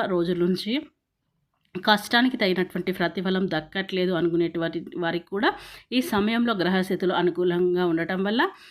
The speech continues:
మీ కష్టానికి తగినటువంటి ప్రతిఫలం అనేది ఈ రోజునైతే దక్కుతుందండి. మీరు ఖచ్చితంగా హ్యాపీగా ఫీల్ అవుతారని చెప్పుకోవచ్చు. అయితే మీ యొక్క జీవితంలో ఆరోగ్యం కూడా బాగుండ-, అంటే మీరు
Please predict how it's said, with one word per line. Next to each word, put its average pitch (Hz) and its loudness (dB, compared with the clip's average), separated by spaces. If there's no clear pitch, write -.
మీ 247 0
కష్టానికి 247 0
తగినటువంటి 185 0
ప్రతిఫలం 185 -2
అనేది 180 0
ఈ 165 0
రోజునైతే 170 0
దక్కుతుందండి. 180 0
మీరు 233 -2
ఖచ్చితంగా 240 0
హ్యాపీగా 180 0
ఫీల్ 175 0
అవుతారని 170 -2
చెప్పుకోవచ్చు. 165 -4
అయితే 202 2
మీ 226 0
యొక్క 233 0
జీవితంలో 208 0
ఆరోగ్యం 175 2
కూడా 190 0
బాగుండ-, 175 0
అంటే 185 -2
మీరు 214 -2